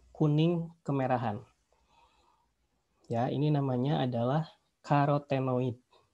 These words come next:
pigmennya. Karotenoid ini dimiliki oleh kromoplas. Ya. Jadi di dalam sel parenkim wortel ini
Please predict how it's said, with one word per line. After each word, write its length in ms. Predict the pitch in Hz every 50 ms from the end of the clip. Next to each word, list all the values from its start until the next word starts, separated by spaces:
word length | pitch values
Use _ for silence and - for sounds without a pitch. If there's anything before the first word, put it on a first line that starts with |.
| _ _ _ _ _
pigmennya. 640 | - 127 120 117 127 117 113 113 110 110 110 107 - _ _ _ _ _ _ _ _ _ _ _ _ _ _ _ _ _ _
Karotenoid 560 | - - 131 139 135 - 131 135 135 127 131
ini 480 | - 214 240 226 156 117 117 123 170 202 208 - - -
dimiliki 480 | - 135 127 131 127 127 127 139 156 165
oleh 320 | 147 135 139 160 170 165
kromoplas. 1120 | - - - 135 135 135 131 127 127 123 127 - 123 113 110 - - - - - - - - - - - - - - - - - - _ _ - _ _ _ _ _ _ _ _ _ _ _ -
Ya. 320 | 120 110 110 123 156 - - - - - - - - - - - - _ _ _ -
Jadi 400 | 139 127 127 147 185 202 - - - -
di 160 | - 156 156
dalam 320 | 151 156 147 151 151 147
sel 320 | - - 147 147 147 - - - _ _ _ _ _ _ _ _ _ _ _ _ _ _ _ - - - - - _ _ _ - 160 160
parenkim 640 | - 160 156 156 151 151 151 - 156 156 151 156 -
wortel 400 | 156 156 151 156 160 151 160 190
ini 400 | 220 220 160 127 123 147 185